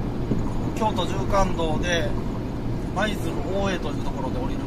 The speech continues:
か、それか舞鶴若狭道で舞鶴西まで行くか、どっちにしろ、あの、高速降りてからだいぶ下道走らないといけないところに目的地ありまして、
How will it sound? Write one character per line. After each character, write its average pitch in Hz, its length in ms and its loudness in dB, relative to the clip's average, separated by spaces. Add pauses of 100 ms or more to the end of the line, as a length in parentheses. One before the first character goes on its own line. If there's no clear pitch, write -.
か、 120 220 0
そ 185 120 -2
れ 196 100 0
か 160 240 4 (540)
舞 185 180 2
鶴 180 160 0 (380)
若 165 200 4
狭 165 140 4
道 160 220 2
で 165 160 4
舞 - 200 2
鶴 - 120 4 (120)
西 - 220 -2
ま - 140 0
で - 80 -2
行 - 60 -2
く - 160 -2
か、 123 140 2 (560)
ど 180 120 0
っ - 40 0
ち - 100 -2
に 247 380 2
し - 140 0
ろ、 220 160 4
あ 175 60 4
の、 170 120 0
高 220 200 0
速 - 200 -2
降 185 60 0
り 185 60 0
て 202 80 0
か 190 100 0
ら 175 60 0
だ 156 160 2
い - 20 2
ぶ 180 240 0
下 196 160 0
道 190 80 0
走 180 240 -2
ら 185 100 0
な 160 100 0
い - 40 0
と - 80 -2
い 214 40 0
け - 100 0
な - 100 -2
い - 40 0
と - 100 0
こ - 80 -2
ろ - 80 -2
に - 80 0 (1200)
目 - 60 -2 (120)
的 - 80 -4 (100)
地 - 80 -2
あ 123 120 0
り 117 80 -2
ま - 140 -2
し - 120 -2
て、 120 180 0